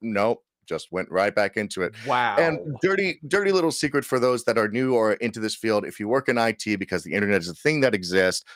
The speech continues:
Speaker 1: adult
Speaker 2: Yes, it
Speaker 1: content
Speaker 2: is.
Speaker 1: sometimes happens. So
Speaker 2: Unavoidable.
Speaker 1: apologize, don't, don't wanna offend sensibilities there, but, you know, it's,
Speaker 2: It's, you
Speaker 1: unfortunately, it's a thing that you experience in this field.
Speaker 2: It's,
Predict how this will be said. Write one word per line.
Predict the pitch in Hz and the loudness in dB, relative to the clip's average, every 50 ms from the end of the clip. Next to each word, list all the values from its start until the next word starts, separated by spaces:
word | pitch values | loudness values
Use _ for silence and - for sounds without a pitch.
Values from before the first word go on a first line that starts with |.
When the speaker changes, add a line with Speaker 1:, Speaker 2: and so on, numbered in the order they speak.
| - _ - | -20 _ -12
Speaker 1:
adult | 85 82 - 113 113 | -6 0 2 2 2
Speaker 2:
Yes, | 117 - - | 2 0 0
it | 117 | 2
Speaker 1:
content | 104 - 151 143 107 | 2 2 2 2 0
Speaker 2:
is. | 104 95 - | -2 -4 -4
Speaker 1:
sometimes | - 95 90 - 92 90 90 85 - - | -4 -6 -4 0 0 0 0 0 0 0
happens. | 85 80 78 78 - 71 67 69 - | 2 2 2 0 -2 -6 -8 -8 -8
So | - 80 78 80 - - - | -6 -4 -4 -6 -6 -8 -8
Speaker 2:
Unavoidable. | 123 127 135 151 156 151 123 | -8 -6 -6 -6 -4 0 2
Speaker 1:
apologize, | 117 117 117 120 - 110 113 107 107 104 95 - | 4 4 4 2 2 2 4 4 2 0 -2 -2
don't, | - 104 107 - - | -2 -2 -2 0 0
don't | 110 107 | 0 2
wanna | 117 110 107 104 98 95 95 - _ _ | 2 2 2 2 2 2 0 -2 _ _
offend | 104 - - 107 101 95 90 - | -10 -2 0 0 0 0 -2 -6
sensibilities | - 107 92 - 82 80 90 87 87 78 82 78 - | -8 -8 -8 -8 -4 -2 0 2 2 0 -2 -6 -4
there, | - 82 78 76 76 | -4 -2 -2 -2 -4
but, | 67 - 80 78 78 78 - - | -4 -2 0 0 0 -2 -2 -2
you | 104 95 | -2 0
know, | 85 76 73 67 - | 2 0 0 -2 -2
it's, | 87 92 87 - - - - - - _ _ _ _ _ _ _ _ _ _ _ _ - | -2 -2 -2 -2 -6 -6 -6 -8 -10 _ _ _ _ _ _ _ _ _ _ _ _ -4
Speaker 2:
It's, | |
you | 98 92 202 | 0 0 2
Speaker 1:
unfortunately, | 196 151 151 131 - 110 120 110 110 117 | 2 2 2 2 0 0 0 2 2 2
it's | 110 - | 0 -2
a | 107 | -4
thing | - 113 104 101 | -2 -2 -2 0
that | 98 95 - - | -2 -4 -4 -2
you | 104 107 | -2 -2
experience | 107 - - 92 82 78 76 73 - - | -2 -2 -4 -2 -2 -2 -2 -4 -6 -8
in | 71 | -10
this | 71 69 - | -10 -12 -10
field. | - 76 71 73 69 - - - - - _ _ _ _ _ | -8 -8 -6 -6 -8 -10 -16 -20 -20 -20 _ _ _ _ _
Speaker 2:
It's, | 190 185 190 | -2 -2 -2